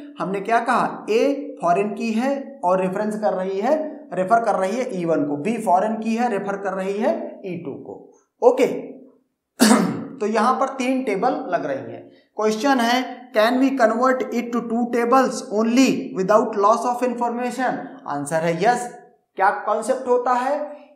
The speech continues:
कहता है कि relationship को merge कर दो किस side में? Many side में।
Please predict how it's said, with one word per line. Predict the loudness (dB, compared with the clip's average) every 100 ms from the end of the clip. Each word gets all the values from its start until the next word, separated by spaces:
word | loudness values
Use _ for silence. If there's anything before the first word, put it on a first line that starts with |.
| _ -6
कहता | -4 2 2
है | 2 2 2 -2 -12 -18 -10
कि | -4
relationship | 2 2 2 2 2 0 0 -4 0
को | 4 4 4 0
merge | 0 2 0
कर | 2 0
दो | 2 2 0 -2
किस | -6 -2
side | 2 2 0
में? | -4 -4 -8 -14 -8
Many | 0 2 4 2
side | 0 -6 -10
में। | -14